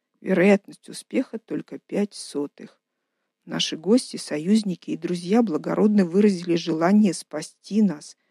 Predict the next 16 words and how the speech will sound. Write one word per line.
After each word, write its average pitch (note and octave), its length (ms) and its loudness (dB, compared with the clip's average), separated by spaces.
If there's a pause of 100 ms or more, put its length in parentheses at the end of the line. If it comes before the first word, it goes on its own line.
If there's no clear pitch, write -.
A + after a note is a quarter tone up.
(420)
Атака - 480 -10
будет G#3 320 -2
произведена G#3+ 640 2
с - 160 -8
их - 160 -10
корабля, D#3 560 -10 (640)
который, F#3+ 400 0
как E3+ 200 -6
ты F3+ 120 -10
знаешь, G#3 340 2
практически - 800 -10
неуязвим. F3 880 -4 (840)
Благодарю E3 640 -4
вас, - 340 -8 (640)
благородные F3 800 2
гости, - 560 -12